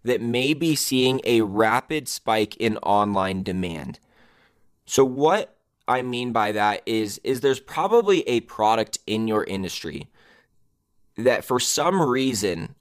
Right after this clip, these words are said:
maybe it's clothes and people like to try it on, even though plenty of people buy clothes online. Maybe it's mattresses, and a lot of people like to buy it in stores because they like to try the mattress out first. Although a ton of <laughs> mattresses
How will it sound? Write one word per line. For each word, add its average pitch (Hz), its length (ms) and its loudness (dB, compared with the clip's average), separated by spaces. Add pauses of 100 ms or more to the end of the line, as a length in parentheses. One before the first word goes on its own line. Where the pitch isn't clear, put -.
(200)
maybe 127 280 2
it's 120 160 0
clothes 120 500 0
and 98 120 -10
people 113 240 -6
like 113 180 -2
to - 100 -14
try 113 280 0
it 104 80 -2
on, 98 400 0
even 120 260 0
though 113 160 2
plenty 110 340 -2
of 92 80 -8
people 92 460 -6 (180)
buy 87 160 0
clothes 151 300 2
online. 82 440 -8 (280)
Maybe 92 260 0
it's 123 160 -2
mattresses, 143 720 -4
and 85 120 -8
a 87 60 -6
lot 98 200 2
of 120 100 -6
people 127 300 0
like 107 260 0
to 113 340 -4 (420)
buy 110 420 0
it 135 120 2
in 143 140 2
stores 160 380 0
because 95 240 -10
they 104 120 -2
like 104 180 -4
to 120 160 -12
try 170 320 0
the 147 120 0
mattress 92 380 -8
out 82 160 -6
first. - 320 -8 (200)
Although 113 520 2 (120)
a 127 140 2
ton 135 420 -2
of 123 160 -4
<laughs> - 180 -6
mattresses 117 600 -6